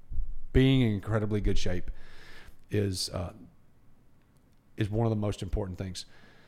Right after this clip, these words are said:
<clears throat> The second thing from a business owner is live extremely below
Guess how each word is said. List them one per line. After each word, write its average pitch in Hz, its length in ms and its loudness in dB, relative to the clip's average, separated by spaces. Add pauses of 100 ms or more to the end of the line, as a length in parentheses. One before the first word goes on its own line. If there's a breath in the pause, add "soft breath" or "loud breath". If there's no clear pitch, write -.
(220 loud breath)
<clears throat> - 360 -6
The 110 120 -4
second - 520 -2 (340)
thing 123 340 -2
from 117 160 -2
a 107 140 0
business 117 340 -2
owner 127 300 -4 (320)
is 95 480 -6
live 104 680 -4 (120)
extremely 104 1040 -4 (300)
below 95 540 -4